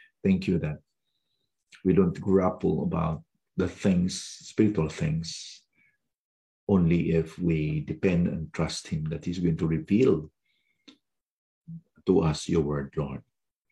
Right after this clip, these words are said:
Otherwise, your words, the Bible, will not just, will, will be always,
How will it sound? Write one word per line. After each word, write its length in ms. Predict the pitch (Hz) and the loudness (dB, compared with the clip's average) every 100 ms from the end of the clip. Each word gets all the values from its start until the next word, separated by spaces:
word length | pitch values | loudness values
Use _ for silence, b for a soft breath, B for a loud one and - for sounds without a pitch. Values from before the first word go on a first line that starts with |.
| _ _ _ _ _ | _ _ _ _ _
Otherwise, 600 | 98 95 87 80 76 - | 2 4 4 4 0 -2
your 120 | 85 | -2
words, 640 | 76 90 95 82 - - _ _ _ _ | 2 6 6 4 -6 -14 _ _ _ _
the 60 | 78 | -8
Bible, 580 | 80 80 82 85 90 90 | -2 0 2 2 0 2
will 120 | 78 | 0
not 160 | 76 | 0
just, 240 | - - - _ _ _ _ - | -2 -6 -8 _ _ _ _ 4
will, 260 | 95 87 85 | 6 6 4
will 180 | 87 76 | 2 2
be 140 | 85 | 2
always, 480 | 85 85 80 - | 2 2 0 -6